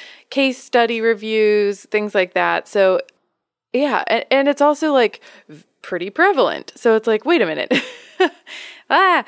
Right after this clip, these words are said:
so I wanted to do an overview today of, like, what is it? What are we looking at? What are some of the problems with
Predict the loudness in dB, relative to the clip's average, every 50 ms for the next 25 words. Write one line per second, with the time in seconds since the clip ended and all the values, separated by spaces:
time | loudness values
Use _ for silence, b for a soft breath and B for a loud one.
0 | B B B B -2 2 4 4 4 4 2 2 2 2 2 2 0 0 0 0
1 | -2 -4 -4 -2 0 0 0 0 0 -4 -6 -6 -2 0 0 0 0 -2 -4 -6
2 | -6 -8 -8 -8 -8 -8 -8 -6 -4 -4 -4 -4 -6 -8 -8 -10 -14 _ _ _
3 | -2 -2 0 0 0 0 0 -2 -8 _ _ _ _ _ -20 -20 -14 -4 0 0
4 | 0 2 2 2 0 0 0 0 0 2 2 0 0 -2 -4 -4 -2 -2 -4 -4
5 | -4 -4 -6 -6 -8 -10 -8 -6 -6 -4 -4 -4 -4 -4 -6 -8 -12 _ -6 -4
6 | -2 -2 -2 -4 -6 -6 -6 -6 -6 -8 -6 -4 -2 -2 -2 -2 -2 -2 -4 -6
7 | -10 -12 -10 -4 -2 -2 -2 -4 -6 _ _